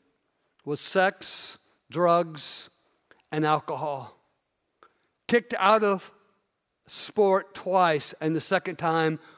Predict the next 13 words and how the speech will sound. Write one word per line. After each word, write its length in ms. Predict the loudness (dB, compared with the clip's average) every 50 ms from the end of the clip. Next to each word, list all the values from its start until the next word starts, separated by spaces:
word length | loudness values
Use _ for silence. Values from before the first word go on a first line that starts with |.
| _ _ _ _ _
over 680 | 0 2 4 4 4 2 4 2 2 4 2 2 -2 -6 _ -12
Rover. 680 | -4 -2 0 2 0 0 -2 -4 -8 -8 -8 -10 -14 _ _ _ _ _ _ _ _ _ _ _ _ _ _ _ _
He 140 | _ -2 0
had 140 | 0 2
visited 560 | 2 0 2 2 0 2 2 2 2 0 -6 -16 _ _ _ _ _ _
a 60 | -14 -14
prostitute, 840 | -4 0 2 2 2 2 -2 -8 -8 -6 -4 -2 -2 -2 -2 -4 _ _ _ _ _ _ _ _ _ _ _ _ _
was 180 | -10 -6 -2 0
in 100 | 0 0
possession 560 | -2 -4 0 2 2 2 2 0 -2 0 2
of 320 | 2 2 2 0 -2 -8 -18 _ _ _ _ _ _ _ _ _ _ _ _
cocaine, 760 | -4 -4 -4 -4 -4 -2 0 2 4 4 4 4 2 -2 -4 -8 -12 _ _ _ _ _ _ _ _ -20 _ _ _ _ _ _ _
and 600 | -10 -6 -4 -2 -2 0 0 0 0 -2 -6 -10